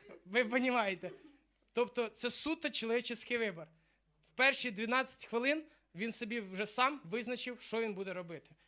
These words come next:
як він буде жити і що він буде з цим робити. Біблія пише:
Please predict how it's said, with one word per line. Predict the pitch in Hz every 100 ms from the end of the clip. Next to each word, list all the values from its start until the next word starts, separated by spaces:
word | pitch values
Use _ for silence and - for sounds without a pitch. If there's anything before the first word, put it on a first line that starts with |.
| -
як | 220 254
він | 269 240
буде | 247 240
жити | 214 240 226 208 _
і | 180
що | 175 240
він | 226
буде | 208 202
з | 202
цим | 196 190
робити. | 180 165 156 _ _ _ _ _ _ _ _ _ _ _ _ _ _ _ _ _ _ _ _ _ _ _ _ _ _ _ _ _ _ _ - - _
Біблія | 180 247 247
пише: | 247 220 -